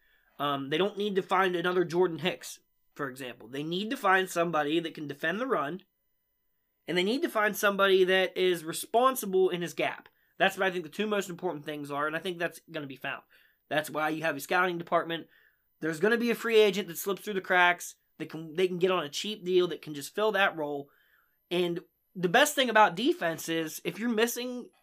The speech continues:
a good linebacker, well, you can play nickel. The Eagles are a great nickel team, and they can just play nickel all day, I bet, and they'd be fine.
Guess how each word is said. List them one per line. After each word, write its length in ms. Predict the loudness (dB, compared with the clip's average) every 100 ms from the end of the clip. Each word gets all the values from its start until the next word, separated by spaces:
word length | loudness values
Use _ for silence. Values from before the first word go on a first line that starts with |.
| -12
a 80 | -6
good 260 | 0 0
linebacker, 680 | 0 0 0 0 -2 -4 -8 -10 _ _ _ _
well, 100 | -8
you 60 | -6
can 120 | -6
play 180 | 0 0
nickel. 500 | 2 0 2 0 0 _ -10
The 160 | -4
Eagles 240 | -2 0 0
are 120 | -2
a 100 | -2
great 320 | 0 2 2
nickel 260 | -2 -2 -10
team, 300 | -14 -14 -16 _ _
and 100 | 0
they 80 | 0
can 120 | 0
just 160 | -6 -2
play 180 | -2
nickel 460 | 2 0 0 -8 -10 _ _ _ -2
all 180 | 2 2
day, 160 | 0 -4 _ _ _ -4
I 80 |
bet, 240 | -2 -2 -4
and 140 | -4
they'd 140 | -4 -4
be 80 | -8
fine. 400 | -6 -4 -4